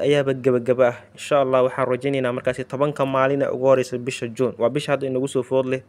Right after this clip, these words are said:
ayuu dhammaan doonaa. Kulley afar xalqo ilaa iyo shan xalqo unbaa ka harta taxanaha laftirkiisa.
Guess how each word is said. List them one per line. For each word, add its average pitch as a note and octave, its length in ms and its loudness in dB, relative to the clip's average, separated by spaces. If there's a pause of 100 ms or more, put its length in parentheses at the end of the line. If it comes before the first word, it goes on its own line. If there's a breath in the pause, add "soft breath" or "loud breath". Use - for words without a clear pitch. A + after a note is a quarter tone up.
(180)
ayuu C3+ 240 4
dhammaan B2+ 400 0
doonaa. B2+ 320 2 (560 soft breath)
Kulley C#3+ 200 0
afar C#3 240 -2
xalqo C3 220 -2
ilaa C3+ 220 -2
iyo C3 80 -2
shan C#3 160 -6
xalqo C#3 240 -4
unbaa B2 280 -2
ka C3 120 -4
harta B2 160 -6
taxanaha B2 320 -4
laftirkiisa. B2+ 480 -8